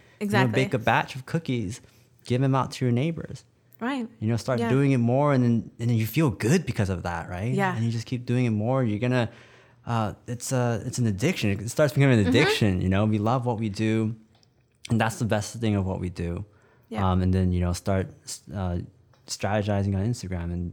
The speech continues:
Speaker 2: you got everything
Speaker 1: Yeah.
Speaker 2: you need from Sierra today. So,
Speaker 1: <laughs>
Speaker 2: you know,
Speaker 1: Yeah.
Speaker 2: I
Speaker 1: Just
Speaker 2: love that.
Speaker 1: just live with passion, be happy, be a nice person. Think that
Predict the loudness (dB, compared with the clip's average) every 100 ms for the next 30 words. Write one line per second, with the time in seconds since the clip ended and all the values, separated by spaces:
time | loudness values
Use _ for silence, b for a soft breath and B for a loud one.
0 | -8 -2 -2 0 0 0 2 2 2 0
1 | -2 -4 -4 -2 0 -2 -4 -6 -4 -2
2 | -2 0 0 -2 -6 -14 _ -6 -2 -2
3 | -2 -6 B B B B -16 -12 -10 -12
4 | -20 _ -14 -8 -6 -8 -8 -10 -10 -16
5 | b b b _ -8 -2 0 0 -2 2
6 | 2 0 0 2 2 0 -2 -6 -14 -10
7 | -6 -4 -2 -4 -6 -8 -6 -6 -8 -12
8 | _ -10 -8 -8 -12 -14 -14 -12 -10 -10
9 | -12 -14 _ _ -12 -12 -6 -2 -2 -2